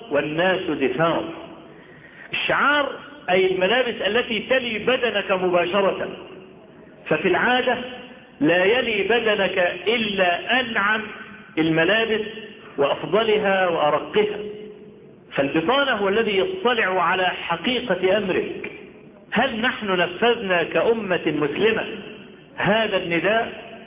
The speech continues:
وهذا التوجيه من رب العالمين؟ أبدا. الذين من دوننا في كل مجالات الحياة عندنا اسمه خبير،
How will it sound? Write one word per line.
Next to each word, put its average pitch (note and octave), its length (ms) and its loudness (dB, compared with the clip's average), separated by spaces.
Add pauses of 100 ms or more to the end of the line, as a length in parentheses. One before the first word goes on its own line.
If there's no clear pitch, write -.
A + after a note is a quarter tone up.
(340)
وهذا F3+ 380 2
التوجيه D#3+ 680 0
من D3+ 60 -2
رب E3 360 0
العالمين؟ D#3+ 760 0 (680)
أبدا. G3+ 460 -2 (500)
الذين C4+ 640 2
من B3 220 -2
دوننا D4 680 2
في B3 400 0
كل D4+ 600 2
مجالات B3 800 2
الحياة C4 720 0
عندنا A3+ 520 -2 (1000)
اسمه G#3+ 360 2
خبير، G3 640 0